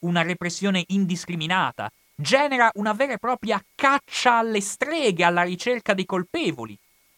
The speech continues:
Colpevoli su cui Tucidide ci dice poco, a mio parere,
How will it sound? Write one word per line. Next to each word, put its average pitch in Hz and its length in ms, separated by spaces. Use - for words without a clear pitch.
Colpevoli 214 880
su - 200
cui 220 160
Tucidide 185 520
ci 160 140
dice 170 260
poco, 185 520
a 156 100
mio 170 220
parere, 170 580